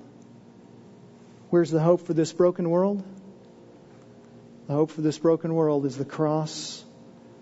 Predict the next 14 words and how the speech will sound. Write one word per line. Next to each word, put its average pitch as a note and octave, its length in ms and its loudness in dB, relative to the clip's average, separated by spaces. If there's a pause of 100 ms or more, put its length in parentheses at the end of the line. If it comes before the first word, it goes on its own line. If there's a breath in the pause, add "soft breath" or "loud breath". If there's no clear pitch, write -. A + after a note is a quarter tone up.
(220)
and C#3 120 0
the C#3 80 0
gospel D#3 540 0
of B2+ 120 -4
God C#3 480 -4 (920)
only. C#3+ 580 -2 (1120)
And F3 120 0
one G#3+ 160 6
day G3+ 160 6
soon, E3 600 -2 (1500)
God E3 240 2
will D#3+ 140 4
save F3+ 340 4
Israel G3 680 2